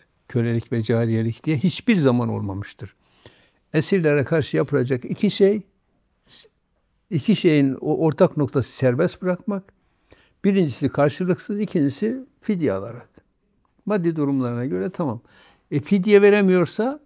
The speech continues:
Allah tutmuş zekatın sekizde birini bu tür esirlerin kurtulması için fon olarak belirlemiş. O zaman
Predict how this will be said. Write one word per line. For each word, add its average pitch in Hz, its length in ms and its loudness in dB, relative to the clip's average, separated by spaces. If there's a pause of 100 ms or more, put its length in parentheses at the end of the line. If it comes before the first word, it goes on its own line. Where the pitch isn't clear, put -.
Allah 165 320 -2
tutmuş 160 460 -6
zekatın 143 840 -2
sekizde 135 960 -2
birini 165 520 0 (640)
bu 226 140 4
tür 135 260 0
esirlerin 143 720 -4
kurtulması 127 840 -2
için 180 400 -2
fon 202 260 0
olarak 104 560 -2
belirlemiş. 139 640 -2 (600)
O 156 140 2
zaman 156 440 2